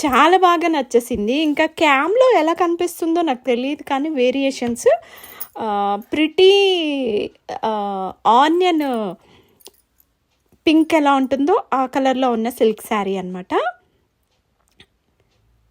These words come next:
దీని బోర్డర్ అయితే ఇలా ఉంది. శారీ మొత్తం ప్లెయిన్,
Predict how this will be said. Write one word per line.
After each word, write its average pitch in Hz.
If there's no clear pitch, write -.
దీని 294
బోర్డర్ 254
అయితే 240
ఇలా 226
ఉంది. 202
శారీ 311
మొత్తం 339
ప్లెయిన్, 262